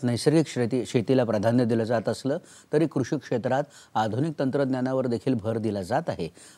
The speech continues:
असं पंतप्रधान नरेंद्र मोदी यांनी म्हटलं आहे.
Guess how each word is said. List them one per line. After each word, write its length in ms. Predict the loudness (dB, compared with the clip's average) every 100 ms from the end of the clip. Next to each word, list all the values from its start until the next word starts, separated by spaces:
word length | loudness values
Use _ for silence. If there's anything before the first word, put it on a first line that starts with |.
| -4
असं 240 | -2 -2
पंतप्रधान 560 | 0 0 0 0 -2 0
नरेंद्र 340 | 0 0 -2
मोदी 280 | -2 0 -2
यांनी 160 | -2
म्हटलं 340 | -4 -6 -8 -8
आहे. 180 | -8